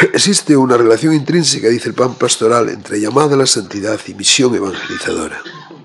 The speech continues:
Todos los fieles cristianos, por el don de la vida nueva recibida en el bautismo, han recibido la vocación a una vida santa y apostólica.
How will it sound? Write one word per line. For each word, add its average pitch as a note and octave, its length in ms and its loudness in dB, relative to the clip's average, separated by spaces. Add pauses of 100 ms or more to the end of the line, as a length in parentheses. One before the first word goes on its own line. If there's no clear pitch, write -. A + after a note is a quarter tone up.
(920)
Todos D#3+ 260 4
los D#3 180 4
fieles D#3 280 4
cristianos, C#3 600 2
por B2 160 4
el B2 80 2
don D3 200 4
de C3+ 100 4
la A#2+ 100 4
vida G#2+ 180 2
nueva A#2 300 4
recibida A2 400 2
en C3 60 4
el C3 100 4
bautismo, A#2+ 560 0
han - 80 -2
recibido - 400 2
la B2 80 4
vocación A#2+ 460 0
a - 20 4
una G#2+ 160 2
vida G#2 260 0
santa C3+ 420 -2
y A2 100 -2
apostólica. - 600 -10